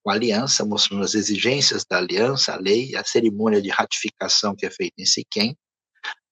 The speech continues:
Ah, o terceiro discurso ainda retoma a aliança com o Eterno e a conclusão, com as palavras finais, cântico e a descrição da morte de Moisés, né, que certamente não foi Moisés que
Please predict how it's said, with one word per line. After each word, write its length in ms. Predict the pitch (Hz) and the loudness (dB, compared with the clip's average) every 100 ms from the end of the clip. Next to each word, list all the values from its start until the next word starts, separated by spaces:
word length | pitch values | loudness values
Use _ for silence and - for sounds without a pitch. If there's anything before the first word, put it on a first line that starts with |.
| - | -2
Ah, 120 | 107 | 0
o 80 | 101 | 2
terceiro 360 | 113 - 117 | 2 4 2
discurso 640 | 104 101 - 120 - - 92 | 0 -2 0 0 0 -2 -2
ainda 240 | 107 101 | -2 -4
retoma 600 | 92 113 - 117 135 113 | -4 -6 0 2 2 0
a 20 | |
aliança 460 | 95 95 92 95 - | -6 -4 -2 -2 -4
com 120 | - | -4
o 40 | 104 | -6
Eterno 280 | - 123 | -4 -4
e 40 | 175 | -4
a 60 | |
conclusão, 720 | - 151 139 165 156 131 135 131 | -2 -2 0 0 2 4 2 -2
com 120 | 110 | -6
as 80 | 104 | -6
palavras 420 | - 95 98 95 | -2 0 2 0
finais, 640 | - 120 107 113 - - - - | -2 0 0 0 0 0 0 0
cântico 480 | 123 127 - - | -2 0 -4 -4
e 140 | 127 123 | 2 2
a 100 | - - | 2 0
descrição 680 | 113 - - 107 - 110 113 | 0 0 -2 0 2 2 0
da 140 | 117 | -2
morte 600 | 113 95 101 101 - 98 | -2 -2 0 0 -2 -6
de 80 | 98 | -2
Moisés, 800 | 98 104 98 92 - - - - | 0 2 2 0 -2 -4 -4 -4
né, 140 | 101 104 | -6 -6
que 220 | - 135 - - | -2 -4 -4 -4
certamente 800 | - 110 92 - - 101 110 - _ - - - - - - | 0 2 2 0 -2 -2 -2 -4 _ -20 -12 -8 -8 -10 -4
não 220 | 123 123 | 0 0
foi 300 | - 104 98 | 2 2 4
Moisés 580 | 107 101 92 82 - - | 2 2 0 0 0 0
que 320 | 90 95 | 0 -4